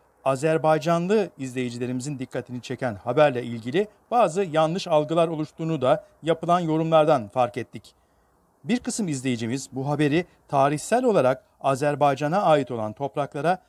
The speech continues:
başka birilerinin sahip çıkmaya kalkması gibi algılamış. Bazıları da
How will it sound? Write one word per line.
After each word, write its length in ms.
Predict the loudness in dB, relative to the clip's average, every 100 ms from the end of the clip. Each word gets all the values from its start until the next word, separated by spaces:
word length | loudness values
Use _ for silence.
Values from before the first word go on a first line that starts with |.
| _
başka 420 | -6 -6 -2 -2 -2
birilerinin 420 | -2 0 0 -2
sahip 400 | 2 2 2 0
çıkmaya 360 | -14 -8 -6
kalkması 460 | -2 -2 -2 -6 -6
gibi 320 | -4 -2 -2 -4 _
algılamış. 720 | 0 2 2 -2 -2 -6 -10 -12 _ _ _ _ _ -6
Bazıları 520 | -4 -2 2 2 2
da 300 | 2 2